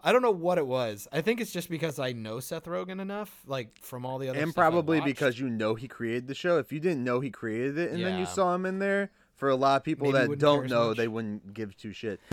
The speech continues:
Speaker 1: Yeah.
Speaker 2: It's like Future Man. I didn't know Seth Rogen created Future Man, which is a fucking
Speaker 1: Mm.
Speaker 2: awesome show. I recommend it to everybody. And until he showed up in it, and I was like, "They got Seth Rogen?" And then I looked it up, and I was like, "Oh, he fucking created this."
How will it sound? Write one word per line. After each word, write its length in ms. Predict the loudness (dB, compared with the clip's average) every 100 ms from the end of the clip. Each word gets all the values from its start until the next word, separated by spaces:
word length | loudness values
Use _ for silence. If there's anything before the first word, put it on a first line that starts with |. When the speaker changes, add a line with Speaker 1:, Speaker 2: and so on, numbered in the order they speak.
| -8
Speaker 1:
Yeah. 300 | 2 4 6
Speaker 2:
It's 80 | 10
like 200 | 8 8 0
Future 400 | -2 0 2 2
Man. 320 | 2 2 0
I 200 | 0 2
didn't 260 | 4 2 2
know 200 | 2 2
Seth 340 | 2 2 2
Rogen 420 | 2 2 4 2 -4
created 540 | -2 -2 0 0 -4
Future 460 | -6 -6 -4 -2 -2
Man, 380 | 0 -2 -2 -6
which 140 | -10
is 80 | -10
a 60 |
fucking 360 | -8 -6 -4 -6
Speaker 1:
Mm. 40 | -4
Speaker 2:
awesome 340 | -2 -2 -4 -10
show. 220 | -4 -2
I 40 |
recommend 460 | -2 -4 -6 -8 -10
it 80 | -12
to 60 | -12
everybody. 480 | -10 -8 -10 -10 -14 _ -20 -20 _ _ _ 2
And 460 | 6 8 6 4 -6 _ _ _ _ -14
until 420 | -12 -2 2 2
he 180 | 2 0
showed 400 | 2 4 4 4
up 240 | 2 2
in 180 | 0 0
it, 160 | -2 -6
and 100 | -8
I 140 | -6 -6
was 180 | -6
like, 220 | -8 -8 -6
"They 100 | -8
got 180 | -6
Seth 360 | -8 -2 -2 0
Rogen?" 500 | 0 2 2 2 -2 -2
And 100 | -2
then 180 | -2
I 120 | 0 -2
looked 320 | -2 -4 -2
it 60 | 0
up, 260 | 0 0
and 180 | -4 -6
I 80 | -6
was 120 | -4
like, 140 | -6 -2
"Oh, 160 | -2
he 120 | -2 0
fucking 340 | -2 -2 -6
created 400 | -8 -4 -2 -4
this." 320 | -6 -12 -16